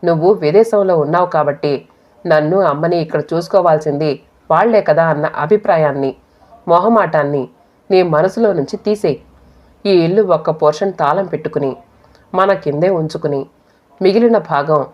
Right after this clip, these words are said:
అద్దెకిచ్చి, ఆ వచ్చే అద్దె డబ్బు నెల నెలా నువ్వు పంపించే డబ్బు పెట్టుకుని,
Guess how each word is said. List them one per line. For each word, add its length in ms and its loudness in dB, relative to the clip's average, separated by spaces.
అద్దెకిచ్చి, 760 0
ఆ 140 2
వచ్చే 380 0
అద్దె 320 0
డబ్బు 260 0
నెల 220 2
నెలా 220 0
నువ్వు 220 -2
పంపించే 520 -4
డబ్బు 320 -2
పెట్టుకుని, 560 -2